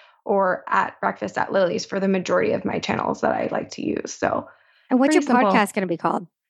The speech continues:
Speaker 1: It is called The Savvy Social Hour.
Speaker 2: The Savvy Social Hour. Okay, awesome. So for, for those of you guys listening, I'm gonna have all this in the show notes. Uh, check out the show notes, beauty in the vlog dot com forward slash confetti social, and you'll get all the links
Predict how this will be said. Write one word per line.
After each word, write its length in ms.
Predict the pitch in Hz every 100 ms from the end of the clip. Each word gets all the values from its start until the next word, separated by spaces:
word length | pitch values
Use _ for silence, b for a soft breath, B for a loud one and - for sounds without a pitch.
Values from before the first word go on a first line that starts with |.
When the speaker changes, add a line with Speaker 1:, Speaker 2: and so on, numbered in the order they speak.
| _ _
Speaker 1:
It 180 | 220 226
is 120 | 240
called 320 | 240 240 226 202
The 100 | 208
Savvy 500 | - 190 190 214 208
Social 440 | - 190 - -
Hour. 440 | - - 60 - -
Speaker 2:
The 80 | -
Savvy 260 | - -
Social 340 | - - - -
Hour. 240 | - - -
Okay, 260 | - 233 -
awesome. 280 | 190 -
So 220 | 185 208 185 B B B
for, 160 | - 220 -
for 100 | -
those 160 | 226 226
of 40 |
you 40 | 208
guys 140 | 208
listening, 400 | 196 - 208 196
I'm 120 | 190
gonna 140 | 208 214
have 160 | 208
all 180 | 190 190
this 180 | 185 196
in 80 | 190
the 80 | 190
show 240 | - 196
notes. 420 | 190 190 185 - - B B
Uh, 300 | 202 180 180 190
check 220 | - 226
out 140 | 233 226
the 60 |
show 180 | 233 226
notes, 320 | 214 208 202
beauty 220 | - 220 208
in 100 | 202
the 80 |
vlog 220 | 196 185 190
dot 200 | 185 -
com 400 | - 180 180 180
forward 280 | 190 185
slash 400 | 185 190 180 175
confetti 500 | - 202 185 180 180
social, 640 | 185 - 180 - 240 294 330 B B -
and 100 | 220
you'll 180 | 208 196
get 220 | 202 196
all 160 | 202 196
the 140 | 202
links 480 | 185 180 180 -